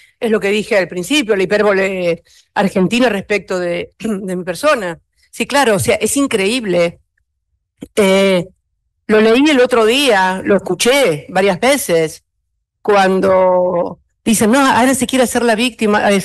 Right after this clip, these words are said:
sí, claro, es increíble. Eh,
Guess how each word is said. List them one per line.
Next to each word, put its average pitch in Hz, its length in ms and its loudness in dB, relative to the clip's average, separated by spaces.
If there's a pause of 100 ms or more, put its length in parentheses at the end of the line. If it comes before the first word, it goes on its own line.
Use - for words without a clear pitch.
(140)
sí, 330 360 0
claro, 262 540 0 (160)
es - 180 -4
increíble. 220 880 -2 (540)
Eh, 180 840 0